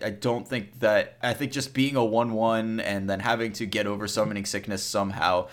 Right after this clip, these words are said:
you know, maybe there's some weirdo Modern combo deck at some time that, like,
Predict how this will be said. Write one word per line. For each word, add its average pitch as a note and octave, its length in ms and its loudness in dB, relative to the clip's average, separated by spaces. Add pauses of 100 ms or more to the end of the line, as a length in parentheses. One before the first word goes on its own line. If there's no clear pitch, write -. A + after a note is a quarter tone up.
(180)
you A#2 140 -2
know, G2+ 100 -2
maybe C3+ 340 4
there's C#3+ 280 2
some B2 200 2
weirdo A2+ 560 4
Modern G#2+ 380 4
combo G#2+ 320 -2
deck G2+ 220 0
at G2 100 0
some G#2 220 0
time G2 560 -2
that, F#2+ 240 0
like, F2+ 280 0